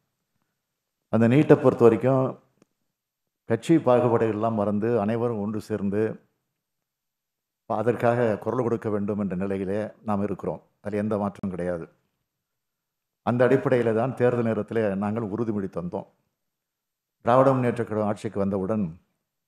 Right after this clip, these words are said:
நீட்டுக்கு விலக்கு பெறுவதுதான் நம்முடைய லட்சியமாக இருக்கும். அது குறித்து நிச்சயமாக நாங்கள் நடவடிக்கை எடுப்போம் என்ற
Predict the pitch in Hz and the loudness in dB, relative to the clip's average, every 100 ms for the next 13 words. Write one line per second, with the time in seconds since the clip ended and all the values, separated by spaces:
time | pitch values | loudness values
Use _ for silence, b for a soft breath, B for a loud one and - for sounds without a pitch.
0 | _ _ _ _ _ _ - 113 147 143 | _ _ _ _ _ _ -8 0 0 0
1 | 147 - 117 113 120 123 110 110 110 104 | -2 0 2 2 2 0 2 0 2 2
2 | 110 117 180 104 101 92 - 110 104 98 | 0 0 -4 -2 -2 -4 -4 -2 -2 -4
3 | 92 - 107 117 - _ _ _ _ _ | -8 -6 -6 -8 -14 _ _ _ _ _
4 | _ _ _ _ _ _ _ _ _ - | _ _ _ _ _ _ _ _ _ 0
5 | 120 120 131 131 123 113 95 101 - 117 | 2 4 2 2 2 2 0 -4 -2 0
6 | 110 110 110 98 95 98 113 107 104 98 | 2 0 0 0 0 -2 -2 -2 -2 -2
7 | 104 101 95 - 101 | -2 -2 -4 -6 -4